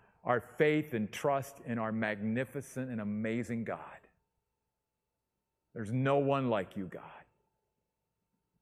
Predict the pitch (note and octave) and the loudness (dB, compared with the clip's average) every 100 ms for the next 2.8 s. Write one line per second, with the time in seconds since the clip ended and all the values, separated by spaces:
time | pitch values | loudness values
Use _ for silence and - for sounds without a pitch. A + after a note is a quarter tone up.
0 | _ _ _ _ _ B2 C3 C#3 C#3 C3 | _ _ _ _ _ -2 2 4 4 4
1 | B2 B2 A#2 A2+ - A2 G#2+ - A#2 G2 | 2 2 2 0 -2 -2 -4 -6 -2 -4
2 | - - D#2+ D#2+ - - - | -4 -14 -14 -16 -18 -20 -20